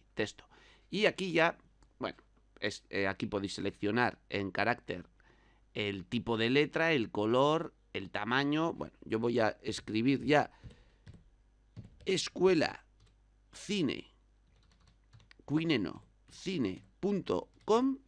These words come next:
Aquí vosotros podéis escribir lo mismo con otro color si queréis. Y tenemos ya el texto.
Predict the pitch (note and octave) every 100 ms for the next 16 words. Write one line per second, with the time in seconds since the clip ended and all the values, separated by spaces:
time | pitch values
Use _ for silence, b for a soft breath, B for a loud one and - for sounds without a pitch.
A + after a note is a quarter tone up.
0 | _ _ _ _ _ _ - _ _ -
1 | A2 C#3 B2 A#2 C3 A#2 - A2+ A#2 -
2 | A2 B2 D3+ - B B B B G2+ G#2+
3 | C3+ C#3+ D#3+ F3+ G#2+ A2+ A2+ G#2+ A#2 F3+
4 | - A#2 C#3 A3+ - b b b b _
5 | _ _ _ _ _ _ _ _ _ _
6 | - A3+ - _ _ _ _ _ _ _
7 | - D#3+ F3+ E3 C#3 A#2+ G2 - - -
8 | -